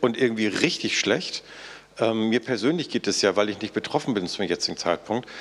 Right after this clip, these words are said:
äh, es hat mich nicht ereilt, glücklicherweise.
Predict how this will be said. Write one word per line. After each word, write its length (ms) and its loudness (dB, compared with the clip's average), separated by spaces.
äh, 540 -6
es 140 -2
hat 160 0
mich 100 -2
nicht 160 0
ereilt, 400 2
glücklicherweise. 880 0